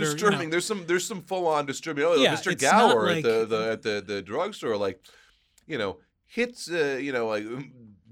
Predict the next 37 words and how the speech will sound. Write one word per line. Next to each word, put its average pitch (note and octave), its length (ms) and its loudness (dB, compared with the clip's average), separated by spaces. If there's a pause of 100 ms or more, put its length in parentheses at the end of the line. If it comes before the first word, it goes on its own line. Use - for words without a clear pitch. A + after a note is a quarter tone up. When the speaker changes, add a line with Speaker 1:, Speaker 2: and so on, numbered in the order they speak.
Speaker 2:
beats G#3 400 -10
on A#2 400 0
G-, B2+ 220 -10
young D#3 320 -2
George C#3+ 320 -4
Bailey, D3+ 480 -6
Speaker 1:
Yeah. A2+ 180 -8
Speaker 2:
drunk D#3 420 0 (120)
George D3 160 4
Speaker 1:
I F3+ 40 4
mean F#3+ 120 2
Speaker 2:
Gower, F#3 200 4
who D3+ 100 -2
was C#3 120 0
gonna E3+ 160 0
poison E3+ 680 -4
people, G#2 300 -4
Speaker 1:
Right. A#2+ 160 -4 (400)
Speaker 2:
and - 120 -20 (180)
George F#3+ 240 -2
Bailey's F#3+ 220 0
like, B2+ 160 -4
"Hey, B3+ 180 -14
Mister F3+ 240 -12
Gower, G3 520 -6 (340)
you F#3 80 -6
know, F3+ 60 -4
Speaker 1:
Yeah. - 20 0
Speaker 2:
like, F3 160 -4 (100)
"I, D#3 160 -4
you D3+ 140 -12
put - 180 -16
the F3+ 80 -10
wrong D3+ 340 -6
medicine." D3 540 -10 (640)
in C#3 160 -10
that, B2 300 -4